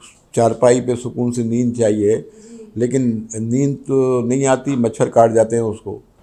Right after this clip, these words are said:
Speaker 1: यहाँ कराची शहर के जो हमारे शहरी हैं, वो एक बजे तक तकरीबन यहाँ वो जाते हैं सोने के लिए अपने,
Speaker 2: जी।
Speaker 1: अपने बिस्तर पे, तो एक बजे के बाद लाइट जाना शुरू हो जाती है। तो इस शहर में सोलह सोलह घंटे, चौदह चौदह घंटे की लोड शेडिंग है।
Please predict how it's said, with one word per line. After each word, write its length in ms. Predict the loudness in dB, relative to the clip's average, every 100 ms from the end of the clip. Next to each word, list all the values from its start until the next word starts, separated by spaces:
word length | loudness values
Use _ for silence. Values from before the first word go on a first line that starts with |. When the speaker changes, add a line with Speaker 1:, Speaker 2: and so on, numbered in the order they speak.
| -4
Speaker 1:
यहाँ 260 | 0 0 2
कराची 340 | 4 4 0
शहर 360 | -2 2 4 2 -4 -16 -20 _ -20 -8 -2
के 120 | 0
जो 140 | 2
हमारे 240 | 2 0 0
शहरी 400 | 0 -2 0 -2
हैं, 180 | -4
वो 200 | -2 -2
एक 240 | -2 -2 0
बजे 100 | 0
तक 140 | 0
तकरीबन 600 | -4 -4 -2 -2 -4 -8 -16 -20 -20 -20 -20 -16 -8
यहाँ 600 | -2 0 0 -2 -6 -20 -8
वो 100 | -4
जाते 300 | 0 0 2
हैं 80 | 0
सोने 320 | 0 -4 -2
के 100 | -2
लिए 120 | -2
अपने, 220 | -2 -2 -2
Speaker 2:
जी। 60 |
Speaker 1:
अपने 160 | -2 -6
बिस्तर 340 | -6 -4 -4
पे, 180 | -4 -10 -12 _ _ _ _ _
तो 60 | 0
एक 180 | 2 2
बजे 180 | 2 2
के 80 |
बाद 180 | 6 6
लाइट 220 | 6 4
जाना 220 | 4 2 2
शुरू 200 | 0 0
हो 120 | 2
जाती 260 | 0 0
है। 200 | -8 -10 -16 _ _ _ _ -2
तो 140 | 0
इस 220 | 0 -2 2
शहर 240 | 4 4
में 220 | 2 -2
सोलह 320 | -2 -2 0
सोलह 280 | 0 2 2
घंटे, 500 | 2 -2 -2 0 0
चौदह 300 | 0 0 0
चौदह 280 | 0 0 0
घंटे 280 | 0 -6 -6
की 120 | -4
लोड 220 | -2 -2
शेडिंग 340 | -2 -2 -2 -4
है। 200 | -8